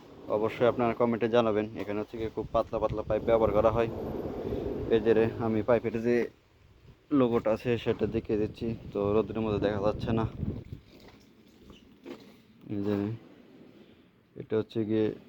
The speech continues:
ডাব্লিউ ডাব্লিউ ডাব্লিউ ইউপিবিসি পাইপ বিএস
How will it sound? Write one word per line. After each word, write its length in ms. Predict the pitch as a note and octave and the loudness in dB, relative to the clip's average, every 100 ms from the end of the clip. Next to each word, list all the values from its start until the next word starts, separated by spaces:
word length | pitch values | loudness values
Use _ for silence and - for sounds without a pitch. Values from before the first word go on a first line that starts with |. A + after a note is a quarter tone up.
| - - A2+ | -20 -8 2
ডাব্লিউ 280 | A2 G#2+ A2+ A#2 | 4 6 4 6
ডাব্লিউ 220 | A2+ A#2+ A2+ | 4 4 4
ডাব্লিউ 300 | A2 A#2 A#2+ A#2+ A#2 | 4 2 0 -2 0
ইউপিবিসি 580 | A2 G#2+ B2+ A#2 A#2 A#2+ A2 A2 | 0 2 0 0 0 -2 -2 0
পাইপ 200 | A2 A2+ _ _ _ _ _ _ _ _ _ - - - - - - _ - _ _ _ | 0 0 _ _ _ _ _ _ _ _ _ -20 -20 -20 -20 -20 -20 _ -20 _ _ _
বিএস 480 | G#2+ A#2 A2 G#2+ | 4 6 8 6